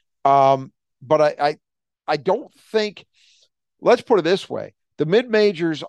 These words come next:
aren't rolling out typically teams with a bunch of guys that have played together for three and four years. That part is true,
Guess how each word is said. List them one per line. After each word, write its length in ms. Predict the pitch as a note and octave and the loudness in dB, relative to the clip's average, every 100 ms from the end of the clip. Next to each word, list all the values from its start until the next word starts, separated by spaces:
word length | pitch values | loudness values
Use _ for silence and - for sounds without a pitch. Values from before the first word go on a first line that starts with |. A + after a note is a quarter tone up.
| - | -4
aren't 420 | D3 E3+ E3+ E3 _ _ | -2 0 -2 -8 _ _
rolling 520 | C#3+ D3 D#3+ D#3 D3+ | -2 2 2 0 -4
out 320 | C#3+ D3 C#3 - _ - | -4 -4 -6 -8 _ -8
typically 760 | D#3+ - C#3 - C#3+ C3 B2 _ _ _ _ | -6 -6 -10 -4 -2 -2 -6 _ _ _ _
teams 600 | - F3+ D#3+ D3+ C#3+ - | -4 -2 -2 -4 -6 -8
with 240 | - C#3+ - | -2 -2 0
a 80 | C#3+ | -2
bunch 320 | G#2+ D3+ D#3+ | 2 0 0
of 120 | C#3+ | -2
guys 320 | B2+ C#3+ C#3+ | 0 2 0
that 100 | D3 | -4
have 120 | A#2+ - | -14 -10
played 260 | D#3 D#3+ | -6 -6
together 320 | C#3+ C3 C3 B2+ | -8 -10 -10 -12
for 180 | - | -12
three 340 | A2 - D3 C3 | -12 -4 0 2
and 140 | A2+ | 0
four 300 | - B2 G#2 | -2 0 0
years. 680 | G2+ C#3+ C4+ D#2+ B1+ - - _ _ _ - | -2 0 0 0 -6 -10 -10 _ _ _ -2
That 280 | D#3 B3+ | 0 0
part 300 | - D#3 C#3 | 0 0 2
is 180 | A#2+ G#2 | -2 -10
true, 460 | - - G2 D#2+ | -10 -4 -2 -4